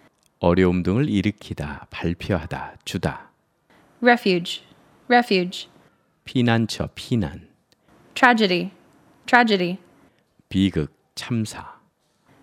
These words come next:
Speaker 2: Vicious, vicious.
Speaker 1: 사나운, 악랄한, 사악한.
Speaker 2: Volcanic, volcanic.
Speaker 1: 화산의.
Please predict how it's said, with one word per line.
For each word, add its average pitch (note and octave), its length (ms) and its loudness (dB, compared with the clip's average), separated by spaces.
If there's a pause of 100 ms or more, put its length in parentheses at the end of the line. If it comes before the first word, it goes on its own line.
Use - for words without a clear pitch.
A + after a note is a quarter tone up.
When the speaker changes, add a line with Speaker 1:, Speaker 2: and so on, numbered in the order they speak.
(140)
Speaker 2:
Vicious, G#3+ 640 0 (460)
vicious. A#3 560 0 (580)
Speaker 1:
사나운, A2 640 0 (120)
악랄한, F2 640 -2
사악한. - 840 -10 (600)
Speaker 2:
Volcanic, G#3 640 2 (480)
volcanic. A#3 640 2 (640)
Speaker 1:
화산의. F2 800 -4